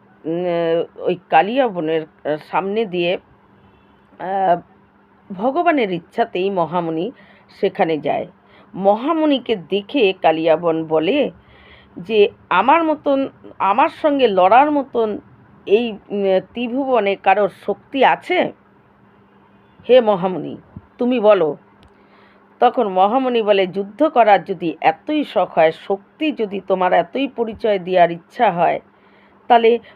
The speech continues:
মথুরায় যাও না, মথুরায় কৃষ্ণ আছে, সেই কৃষ্ণের সঙ্গে গিয়ে লড়ো,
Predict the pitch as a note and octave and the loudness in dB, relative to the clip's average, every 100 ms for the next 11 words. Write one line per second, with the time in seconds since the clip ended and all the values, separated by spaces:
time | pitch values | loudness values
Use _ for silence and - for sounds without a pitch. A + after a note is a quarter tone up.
0 | - A#3+ C4 E4 E4+ E4 D#4 C#4 F3 D3+ | -4 -2 -2 2 4 4 4 2 0 -6
1 | - _ _ _ _ _ _ F#3 G3 G3+ | -14 _ _ _ _ _ _ -2 -2 -2
2 | C4 D4+ B3+ A3+ A#3 _ _ _ _ - | 0 4 6 4 0 _ _ _ _ -8
3 | C4 - - C4+ G#3 C#3 - G#2+ - _ | -6 -6 -4 2 2 0 -6 -8 -10 _
4 | _ _ _ _ _ _ _ _ _ _ | _ _ _ _ _ _ _ _ _ _
5 | - F3+ F3 - G3+ - C#4 D4 - A3+ | -4 -4 -4 -12 -12 -10 -4 -4 -2 -4
6 | F#3+ F3+ D#3 _ _ D#3 E3 E3 D#3+ - | -2 -2 -4 _ _ -14 -4 -2 -2 -6
7 | _ _ _ _ D#3+ E3+ G3 A#3+ F#3+ | _ _ _ _ -10 0 2 2 -6